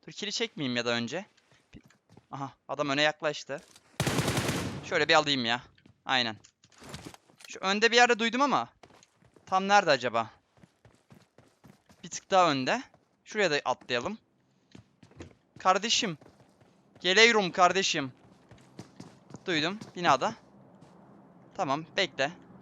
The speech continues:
Şöyle bir fake atalım. Oynadı.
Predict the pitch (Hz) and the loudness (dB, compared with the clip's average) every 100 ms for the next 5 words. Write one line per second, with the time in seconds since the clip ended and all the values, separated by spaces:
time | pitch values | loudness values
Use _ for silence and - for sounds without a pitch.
0 | - - - - - - - - - - | -20 -20 -20 -14 -10 -10 -10 -14 -20 -20
1 | - - - - - - - 208 185 165 | -20 -18 -18 -20 -20 -14 -2 0 0 -2
2 | 208 185 170 151 139 202 - - - - | 0 0 0 0 -2 -4 -10 -18 -18 -18
3 | - - - - - - 196 151 139 | -18 -18 -16 -16 -16 -2 2 2 2